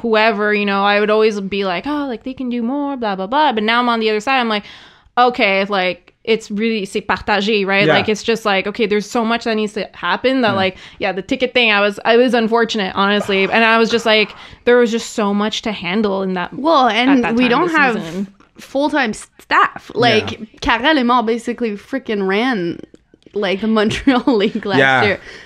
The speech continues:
Speaker 3: Like, girl works full-time. Like, and
Speaker 1: Yeah.
Speaker 3: she's, like, filtering,
Speaker 2: Yeah.
Speaker 3: like,
Speaker 1: That's it.
Speaker 3: emails and stuff. I mean,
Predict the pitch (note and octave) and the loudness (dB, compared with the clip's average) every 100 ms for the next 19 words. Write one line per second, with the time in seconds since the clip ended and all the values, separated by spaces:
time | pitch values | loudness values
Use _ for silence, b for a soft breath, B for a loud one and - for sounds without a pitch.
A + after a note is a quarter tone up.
0 | B - C#4 B3 A3+ F#3+ G#3 D4+ F#4 F4+ | B -2 2 2 0 -8 -4 2 2 2
1 | F#4 D#4+ F4 F4 E4 E4 A#3 G#3+ G3+ A3+ | 0 -2 -2 0 0 -2 -2 -4 -2 0
2 | A3 G#3 B3 B3+ A3+ - B3 A#3+ A#3+ A#3 | 2 0 0 0 -2 -2 0 0 -2 -2
3 | A3+ A3 G#3+ G3 G3+ G3 - A3+ A3+ A#3+ | -2 -2 -2 -2 -2 -6 -4 -4 0 0
4 | G#3+ G3+ F#3 C4+ D4+ D4+ C#4+ C#4 A#3+ A3+ | 2 0 2 4 4 4 2 0 0 -2
5 | A#3+ B3+ B3 B3 A#3 | -2 0 2 2 0